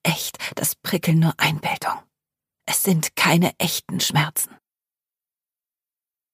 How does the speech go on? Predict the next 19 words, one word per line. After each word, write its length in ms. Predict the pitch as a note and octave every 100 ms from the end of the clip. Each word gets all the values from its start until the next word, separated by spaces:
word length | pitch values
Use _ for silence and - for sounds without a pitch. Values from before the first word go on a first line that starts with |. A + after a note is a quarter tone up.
| _ -
Seit 360 | F#3+ F#3+ G3
Lenas 420 | G#3 G#3 G3+ G3
Tod 320 | - A#3 A#3 -
vor 240 | - D3+
zwei 260 | - D#3+ D#3
Jahren 400 | E3 F3 D#3 D3+
fand 300 | - D3 D3+
sie 140 | D#3+
nur 180 | E3 D3+
schrittweise 760 | - F3+ - C#3+ C#3 C3+ B2+
zu 140 | - C#3+
sich 240 | C3 -
selbst. 400 | C#3 C3 - - _ _ _ _ _ -
Sekundenweise. 1120 | A3 - C4+ A#3+ - D3+ - - - D#3+ D#3 _ _ _ _ _ _ - - -
Jede 300 | A#3+ A#3+ G#3
Woche 260 | A3 A#3+
ein 160 | G3 F#3+
bisschen 420 | G3 G3 - F3+
länger, 440 | E3 C#3 A#2+ A#2+